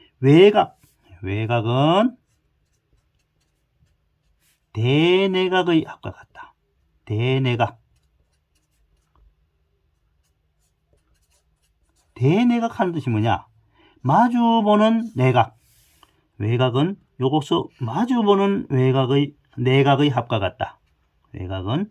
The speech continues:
대내각의 합과 같다. 왜? 평각이기 때문에 백팔십 도 되려면은 삼각형의 내각의 합도 백팔십 도 되고 평각도 백팔십 도니까 요거 더하기 G는 백팔십 도, 요거 두 개 더하기 G하고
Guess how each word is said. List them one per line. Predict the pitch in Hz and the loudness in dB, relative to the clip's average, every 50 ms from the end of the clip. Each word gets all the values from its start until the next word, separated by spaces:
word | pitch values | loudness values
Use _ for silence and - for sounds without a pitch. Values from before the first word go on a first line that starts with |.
| _ _ _ _ _ _ - | _ _ _ _ _ _ -12
대내각의 | - 95 104 117 123 127 135 139 - - 113 101 104 113 120 131 139 131 113 | -8 -6 -4 -4 -2 -2 -2 -4 -4 -4 -6 -4 -4 -2 -2 0 0 -2 -2
합과 | - - - - - | -4 -6 -14 -20 -20
같다. | - - - - - - - _ _ _ _ _ _ _ _ _ _ _ _ _ _ _ _ _ _ _ _ _ | -20 -20 -20 -20 -20 -20 -20 _ _ _ _ _ _ _ _ _ _ _ _ _ _ _ _ _ _ _ _ _
왜? | - 120 104 - - _ | -4 -4 -4 -4 -8 _
평각이기 | - - 220 196 180 160 143 120 104 110 101 - | -10 -6 -4 -2 0 0 0 0 0 -2 -4 -4
때문에 | 104 104 104 113 113 - | -4 -4 -4 -4 -4 -4
백팔십 | - 139 139 - - 160 151 143 - - | -4 -4 -4 -4 -2 -2 -2 -2 -4 -4
도 | - 147 | -2 0
되려면은 | 123 123 127 120 117 113 113 117 123 143 160 139 113 - - - - - _ _ | 2 2 2 2 2 0 0 2 2 2 2 2 0 -4 -10 -20 -20 -20 _ _
삼각형의 | - - 165 165 165 151 151 143 - 160 151 147 139 | -8 -4 -2 0 2 0 0 0 0 2 2 4 4
내각의 | 131 131 139 151 156 175 175 170 165 | 4 4 4 4 2 2 2 2 0
합도 | 156 160 - - 170 165 - | 0 -2 -2 -2 -2 -2 0
백팔십 | - 131 - - 131 - - - | -2 -4 -4 -4 -6 -6 -6 -6
도 | 113 | -6
되고 | 101 104 98 95 85 - - _ | -4 -4 -6 -6 -10 -14 -16 _
평각도 | - - 190 175 165 160 - - 151 | -12 -10 -6 -4 -6 -4 -4 -4 -2
백팔십 | 123 120 - 127 113 110 113 - | -2 -2 -2 -2 -4 -4 -6 -6
도니까 | 117 113 110 107 101 131 139 156 - - - _ _ - | -4 -2 -2 -2 0 -2 -2 -2 -4 -10 -20 _ _ -4
요거 | 123 131 139 156 156 156 | 0 2 4 4 4 4
더하기 | 139 156 147 147 151 156 143 151 151 151 147 - _ _ _ | 4 4 4 4 4 2 2 4 4 4 2 0 _ _ _
G는 | - - 156 147 143 139 127 131 156 190 190 - | -6 -2 0 2 4 4 2 2 0 -2 -2 -4
백팔십 | 135 120 - - 120 - - - | -6 -6 -4 -4 -6 -6 -8 -10
도, | - 95 85 - _ _ _ _ _ - | -10 -10 -10 -10 _ _ _ _ _ -6
요거 | 131 123 143 139 | -2 -2 0 0
두 | - 143 139 | -2 -2 0
개 | 139 151 151 147 139 | 2 4 4 2 2
더하기 | 147 139 139 139 143 147 131 147 147 143 139 - _ | 0 0 0 0 0 0 2 2 2 2 0 -4 _
G하고 | _ - 131 135 131 127 - 156 170 196 208 - | _ -6 -4 -2 -2 -2 0 -2 -2 -4 -4 -8